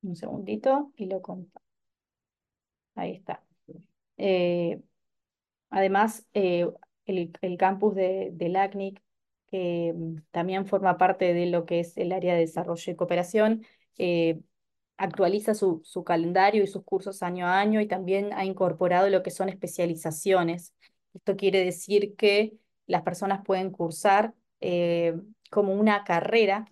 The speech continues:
por decirlo de cierta forma, eh,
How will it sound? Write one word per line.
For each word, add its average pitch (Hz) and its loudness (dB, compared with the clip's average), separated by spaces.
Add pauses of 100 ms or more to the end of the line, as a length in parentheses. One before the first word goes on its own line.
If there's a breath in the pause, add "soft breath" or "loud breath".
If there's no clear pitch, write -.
(120)
por 165 -4
decirlo 175 -4
de 175 2
cierta 175 -4
forma, 214 2 (400 soft breath)
eh, 175 -2